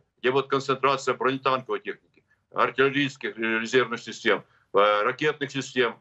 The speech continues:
особенно которые будут уничтожать логистику уже врага, который будет двигаться, э, с территории России или с оккупированных территориях. То есть, ну, это большая, э, я прямо скажу, такая кропотка работа, которую нужно делать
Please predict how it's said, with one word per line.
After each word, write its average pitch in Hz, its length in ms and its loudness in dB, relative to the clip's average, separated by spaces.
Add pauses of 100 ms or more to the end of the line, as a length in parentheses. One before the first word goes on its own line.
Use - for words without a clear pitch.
особенно 120 300 0
которые 117 300 0
будут 123 220 2
уничтожать 131 360 2 (140)
логистику 135 600 0
уже 131 160 2
врага, 131 460 0 (200)
который 123 220 -6
будет 123 200 -8
двигаться, 123 540 -4 (260)
э, 113 360 2
с - 60 -20
территории 123 400 2
России 139 560 -2 (180)
или 110 100 -10
с 110 100 -6
оккупированных 127 560 0
территориях. 120 580 0 (300)
То 123 80 2
есть, 127 220 -2 (240)
ну, 165 180 2
это 147 280 2
большая, 151 560 2 (300)
э, 110 540 0
я 123 120 0
прямо 127 240 -2
скажу, 127 320 -2
такая 120 500 2 (300)
кропотка 147 640 2
работа, 131 600 0
которую 120 340 -2
нужно 123 280 -2
делать 151 340 2